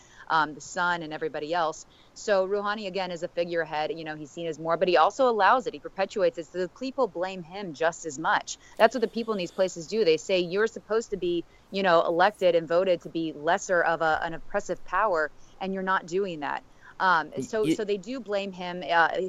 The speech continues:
Speaker 1: they're both in trouble. I think they're both in trouble.
Speaker 2: Well, I
Speaker 1: But
Speaker 2: think so,
Speaker 1: they,
Speaker 2: too.
Speaker 1: um,
Speaker 2: You know what's interesting,
Speaker 1: yeah.
Speaker 2: Jennifer, uh, uh, uh,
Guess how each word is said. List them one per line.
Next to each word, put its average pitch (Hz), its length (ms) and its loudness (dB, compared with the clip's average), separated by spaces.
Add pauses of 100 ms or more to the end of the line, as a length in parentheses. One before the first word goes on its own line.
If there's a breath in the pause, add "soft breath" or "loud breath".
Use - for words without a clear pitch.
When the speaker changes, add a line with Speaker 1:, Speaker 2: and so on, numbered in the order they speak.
(160)
Speaker 1:
they're 196 100 4
both 208 320 0
in 170 100 -6
trouble. 147 320 -4
I 147 100 -2
think 170 180 -10
they're 165 80 0
both 165 240 0
in 165 100 -4
trouble. 160 240 -2
Speaker 2:
Well, 175 120 6
I 175 100 10
Speaker 1:
But - 60 4
Speaker 2:
think 233 140 4
so, 139 200 8
Speaker 1:
they, 135 60 0
Speaker 2:
too. 147 180 8
Speaker 1:
um, 104 180 4
Speaker 2:
You 165 140 2
know 339 80 2
what's 359 180 2
interesting, 175 380 2
Speaker 1:
yeah. 147 60 -2
Speaker 2:
Jennifer, 139 460 6
uh, 135 60 4
uh, 117 920 2
uh, - 20 -12